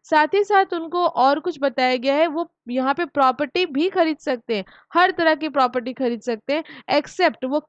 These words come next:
खेती बाड़ी के लिए और प्लांटिंग के लिए ज़मीन नहीं खरीदेंगे, बाद बाकी वो सब चीज़ को खरीद सकते हैं।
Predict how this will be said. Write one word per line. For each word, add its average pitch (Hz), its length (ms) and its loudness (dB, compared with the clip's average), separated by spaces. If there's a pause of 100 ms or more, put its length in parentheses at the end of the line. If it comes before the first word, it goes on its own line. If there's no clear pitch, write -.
(140)
खेती 302 340 0
बाड़ी 311 360 4
के 294 200 -2
लिए 302 200 0
और 285 160 2
प्लांटिंग 285 580 -2
के 320 80 -2
लिए 285 120 -4
ज़मीन 262 320 -4
नहीं 254 180 -6
खरीदेंगे, 320 500 -4 (280)
बाद 269 200 4
बाकी 262 320 -2
वो 302 120 -2
सब 262 280 -6
चीज़ 247 160 -10
को 330 140 -4 (120)
खरीद 240 300 -2
सकते 214 440 -6
हैं। 202 180 -4